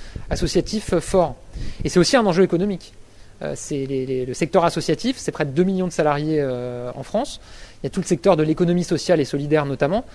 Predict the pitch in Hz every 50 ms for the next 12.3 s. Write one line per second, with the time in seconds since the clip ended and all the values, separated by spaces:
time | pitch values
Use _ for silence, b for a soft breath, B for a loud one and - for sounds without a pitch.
0 | B B B B B B - 156 147 - - 170 - 170 160 147 - - 165 165
1 | 160 151 147 160 156 143 147 143 147 151 151 175 - - 135 - 156 139 139 156
2 | 180 220 247 226 156 131 135 - 147 139 135 131 B B B B B B B -
3 | - 147 147 - 165 - - 151 - 165 156 - - 160 - 165 156 165 156 151
4 | 156 147 - 165 156 156 151 139 127 - 151 135 127 151 147 143 131 131 147 135
5 | - - 135 - 156 135 - 226 254 254 220 - 135 139 139 135 139 143 175 214
6 | 240 - B B B B B B B B B B - - 143 131 - - 147 135
7 | 165 156 165 220 240 196 143 139 131 - 151 - - 180 160 147 - 160 131 -
8 | 240 240 220 170 - - 220 233 254 B B B B B B - 156 143 147 -
9 | - 160 - 165 151 - 220 233 190 175 160 147 - 170 156 - - 226 254 254
10 | B B B B B B B B B B B - - - - - 139 - 131 -
11 | 139 - 139 135 147 139 143 143 - - 151 147 139 - 139 135 - 147 143 147
12 | 147 160 170 170 - -